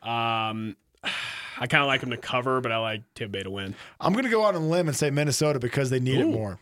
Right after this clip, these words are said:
Speaker 2: I mean,
Speaker 1: All right.
Speaker 2: I know that Tampa Bay needs to stay in that wild card picture, but doesn't it feel like, doesn't it feel like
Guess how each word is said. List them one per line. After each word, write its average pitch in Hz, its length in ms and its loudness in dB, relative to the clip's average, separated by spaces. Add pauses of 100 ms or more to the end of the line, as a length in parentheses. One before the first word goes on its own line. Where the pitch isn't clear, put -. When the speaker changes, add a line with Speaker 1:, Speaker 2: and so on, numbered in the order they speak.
(280)
Speaker 2:
I 160 80 0
mean, 190 120 4
Speaker 1:
All 208 60 2
right. 202 60 4
Speaker 2:
I 202 40 4
know 240 180 2
that 226 140 0
Tampa 190 240 4
Bay 156 180 4
needs 151 220 2
to 131 100 -2
stay 139 220 0
in 135 80 0
that 131 140 0
wild 127 280 2
card 147 220 2
picture, 170 420 2 (680)
but 156 220 0 (340)
doesn't 208 300 4
it 247 160 0
feel 226 340 2
like, 196 320 2 (1500)
doesn't 170 220 0 (100)
it - 140 -18
feel 165 220 2
like 170 180 -2